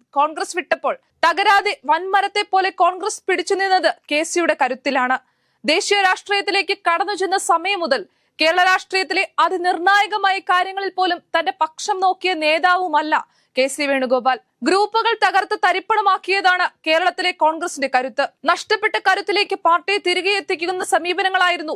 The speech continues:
വേണുഗോപാലിന്റെ പല തന്ത്രങ്ങളിൽ നിന്നും ഉണ്ടായിട്ടുള്ളത്. പഴയ രീതിയിൽ തന്നെ കാര്യങ്ങൾ പോയാൽ മതി എന്ന് കോൺഗ്രസിലെ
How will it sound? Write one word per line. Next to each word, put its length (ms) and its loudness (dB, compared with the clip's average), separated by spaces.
വേണുഗോപാലിന്റെ 720 0
പല 140 2
തന്ത്രങ്ങളിൽ 460 -2
നിന്നും 180 -4
ഉണ്ടായിട്ടുള്ളത്. 580 0
പഴയ 260 4
രീതിയിൽ 360 0
തന്നെ 180 -2
കാര്യങ്ങൾ 360 0
പോയാൽ 380 2
മതി 300 0
എന്ന് 120 0
കോൺഗ്രസിലെ 460 -2